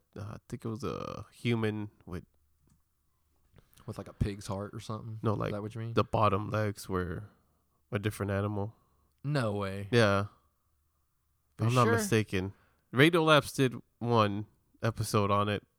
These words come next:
Speaker 2: Oh, okay.
Speaker 1: And they were talking like they were going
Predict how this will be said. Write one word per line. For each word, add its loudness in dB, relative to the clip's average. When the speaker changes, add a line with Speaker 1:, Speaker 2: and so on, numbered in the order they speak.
Speaker 2:
Oh, -4
okay. -6
Speaker 1:
And -10
they 2
were 2
talking 0
like -4
they 2
were -2
going -2